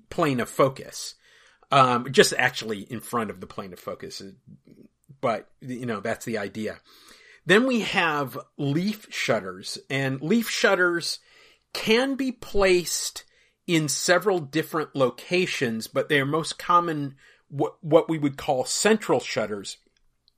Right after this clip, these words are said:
which means that as a lens focuses light, it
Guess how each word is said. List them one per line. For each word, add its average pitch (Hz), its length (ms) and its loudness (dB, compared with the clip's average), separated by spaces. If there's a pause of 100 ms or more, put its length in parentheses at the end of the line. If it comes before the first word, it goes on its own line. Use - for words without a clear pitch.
(340)
which 139 260 -2
means 170 380 -2 (500)
that 147 480 4 (180)
as 202 400 4 (160)
a 143 180 2
lens 147 680 0
focuses 135 580 2
light, 123 340 -2
it 120 180 -8